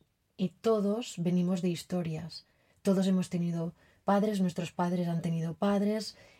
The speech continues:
y ahí iríamos tirando del hilo sin fin, ¿no? Entonces, sin culpar a nadie, pero sí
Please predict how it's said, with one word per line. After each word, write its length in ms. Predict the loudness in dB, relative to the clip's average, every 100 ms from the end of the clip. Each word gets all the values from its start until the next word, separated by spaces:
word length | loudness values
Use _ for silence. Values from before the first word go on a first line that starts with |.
| _
y 200 | -2 0
ahí 340 | 2 4 2 -2
iríamos 560 | -12 -8 0 2 2 0
tirando 260 | 2 4 4
del 120 | 4
hilo 220 | 4 2
sin 260 | 0 -2 -2
fin, 460 | -4 -4 -4 -2
¿no? 200 | -2 0
Entonces, 440 | 0 2 0 -2 -2
sin 160 | 0
culpar 320 | 0 0 0 0
a 80 |
nadie, 320 | 0 2 2 0
pero 180 | -2
sí 360 | -4 -2 -2 -2